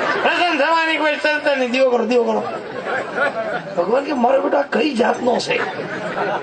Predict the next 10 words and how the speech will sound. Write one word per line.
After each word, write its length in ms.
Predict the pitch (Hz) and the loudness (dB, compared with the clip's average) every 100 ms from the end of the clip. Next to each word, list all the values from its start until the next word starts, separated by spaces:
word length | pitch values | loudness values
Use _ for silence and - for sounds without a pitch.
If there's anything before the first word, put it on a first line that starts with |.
| 208 - 233 - - | -4 -4 -10 -10 -4
કે, 120 | 202 | -2
"જો 180 | 196 233 | 2 2
દોસ્ત, 320 | 240 247 240 233 254 160 156 - - - - 466 539 587 - - - | 4 2 0 -4 -10 -10 -12 -12 -16 -16 -16 -16 -16 -18 -20 -14 -2
હું 100 | 190 | 2
ભગવાન 380 | 175 196 208 190 | 2 2 2 2
ભોળિયોનાથ 480 | 175 202 202 202 196 - - - - - | 2 4 2 2 -2 -8 -16 -20 -12 -2
તને 180 | 180 175 | 0 2
પ્રસન્ન 360 | 175 196 196 | 0 2 2
થઈ 140 | 190 196 | 2 2
ગયો, 260 | 202 214 | 2 0